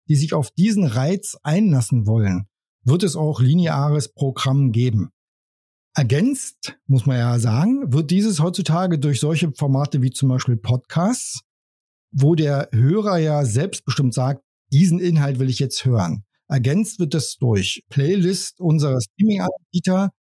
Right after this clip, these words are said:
wo auch der Hörer bestimmt, was will ich eigentlich hören. Und da ist für mich eigentlich die Grenze. Das ist eigentlich kein Radio mehr, sondern es ist selbstbestimmtes Abspielen von Inhalten.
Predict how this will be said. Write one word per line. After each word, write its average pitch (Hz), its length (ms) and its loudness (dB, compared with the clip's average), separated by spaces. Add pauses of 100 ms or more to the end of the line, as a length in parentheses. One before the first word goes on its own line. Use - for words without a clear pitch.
(120)
wo 147 240 2
auch 170 160 -2
der 156 160 0
Hörer 180 320 2
bestimmt, 139 460 0
was 151 180 -2
will 151 100 0
ich 151 180 -2
eigentlich 143 340 0
hören. 110 360 0 (560)
Und 131 180 2
da 165 120 0
ist 214 120 -2
für 185 60 0
mich 170 200 0
eigentlich 160 200 0
die 160 120 -2
Grenze. 131 360 -2
Das 180 180 -2
ist - 240 -6
eigentlich 165 320 0
kein 190 340 0
Radio 196 320 0
mehr, 214 260 0
sondern 151 240 2
es 160 180 -2
ist 147 120 -2
selbstbestimmtes 156 800 -2
Abspielen 151 520 -2
von 131 160 0
Inhalten. 190 760 0